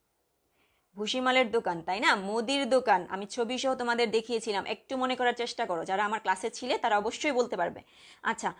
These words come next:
বাবুলের বাবা একটা মুদির দোকানে কাজ করতেন এবং তার মা একটা, কি, মাছের খামারে বাজ কর-, আহ, কাজ করতেন।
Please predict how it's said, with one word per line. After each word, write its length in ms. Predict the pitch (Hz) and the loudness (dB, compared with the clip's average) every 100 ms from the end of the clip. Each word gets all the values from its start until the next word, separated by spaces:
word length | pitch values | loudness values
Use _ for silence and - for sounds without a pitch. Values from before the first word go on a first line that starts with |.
| - | 0
বাবুলের 420 | 220 220 269 320 | 8 8 8 6
বাবা 720 | 233 - 214 208 226 294 226 370 - _ _ _ | 4 -2 4 6 10 10 10 6 -4 _ _ _
একটা 420 | - 214 269 330 403 | -10 -6 2 2 2
মুদির 300 | 233 190 220 | -6 -4 -4
দোকানে 300 | 247 262 269 | -2 -2 2
কাজ 220 | 262 254 | 2 2
করতেন 360 | 285 285 349 370 | -2 -2 0 0
এবং 360 | 220 196 226 | 0 2 0
তার 240 | 233 220 214 | 4 2 2
মা 380 | 185 190 311 523 - _ 202 | 2 6 6 4 -6 _ -18
একটা, 400 | - - 339 554 _ _ _ _ _ _ _ - | -16 0 0 0 _ _ _ _ _ _ _ -4
কি, 300 | 277 175 - | -2 -2 -10
মাছের 520 | - 196 208 - 311 311 | -2 2 2 2 0 0
খামারে 460 | 277 254 240 294 622 - - | 2 4 6 4 4 -6 2
বাজ 320 | 202 196 - | 4 4 0
কর-, 360 | - - 185 - | -10 -12 -6 0
আহ, 320 | 196 190 190 | 4 6 4
কাজ 300 | 233 285 - | 4 2 2
করতেন। 340 | 190 - 170 | -6 -8 -16